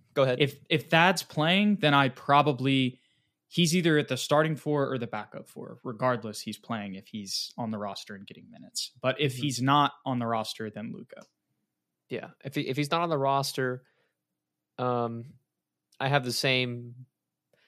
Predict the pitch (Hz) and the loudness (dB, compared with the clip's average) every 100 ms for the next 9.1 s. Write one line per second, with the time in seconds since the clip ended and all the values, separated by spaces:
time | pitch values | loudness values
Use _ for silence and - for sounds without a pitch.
0 | - 147 147 - 175 - 170 180 131 139 | 0 0 0 -2 -2 0 0 0 0 0
1 | 180 165 127 131 143 - 151 143 _ _ | 0 0 0 0 0 -2 -4 -4 _ _
2 | _ 135 151 156 147 160 156 147 139 127 | _ 2 2 2 -6 -6 -4 -2 -2 -2
3 | 120 120 117 - - - _ _ _ _ | -4 -4 -4 -4 -6 -8 _ _ _ _
4 | _ - 117 139 156 - - 123 - 131 | _ -8 0 2 2 -2 -10 -10 -6 -4
5 | - 127 117 117 123 117 117 107 147 - | -2 0 0 0 -4 -4 -4 -8 -10 -10
6 | 131 123 - - - 143 _ _ - 131 | -8 -10 -12 -14 -14 -16 _ _ -4 -2
7 | 127 127 120 - 127 127 123 - 123 - | 0 -2 -2 0 0 2 -4 0 0 0
8 | 113 - 127 117 117 - 110 123 117 117 | -4 -4 -6 -4 -6 -8 -4 -2 -2 -8